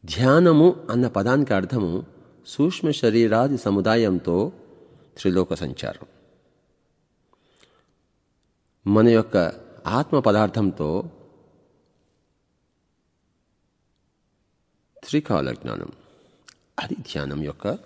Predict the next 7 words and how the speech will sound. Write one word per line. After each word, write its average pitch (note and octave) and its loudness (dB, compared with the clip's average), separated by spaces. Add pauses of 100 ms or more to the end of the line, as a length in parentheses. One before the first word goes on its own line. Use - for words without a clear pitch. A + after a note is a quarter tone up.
(400)
అర్థం. - -16 (1700)
అది C#3+ 0
మౌనంతో B2+ 2
ప్రారంభమవుతుంది. G2+ -2
అంటే F#2 -6 (120)
నోరు E2+ -6
కట్టేసుకొని G2+ -6